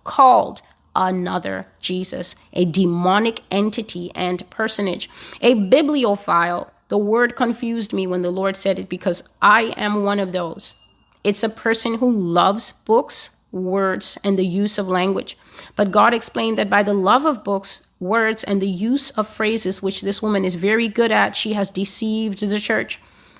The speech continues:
I've never read a book from this woman or heard a sermon or message, but I know that she is a prolific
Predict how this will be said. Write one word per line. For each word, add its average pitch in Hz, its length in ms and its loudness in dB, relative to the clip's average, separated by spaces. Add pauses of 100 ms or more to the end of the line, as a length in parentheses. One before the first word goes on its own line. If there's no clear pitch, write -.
I've 196 160 4
never 208 300 2
read 220 180 2
a 220 60 0
book 220 240 -2
from 226 160 0
this 214 200 -2
woman 202 220 0
or 202 160 0
heard 196 240 -2
a 196 40 -2
sermon 196 360 0
or 190 160 0
message, 185 420 -4
but 185 140 0
I 180 100 2
know 185 360 2
that 196 200 -4
she - 280 -4
is 190 180 -2
a 196 120 0
prolific 208 1080 0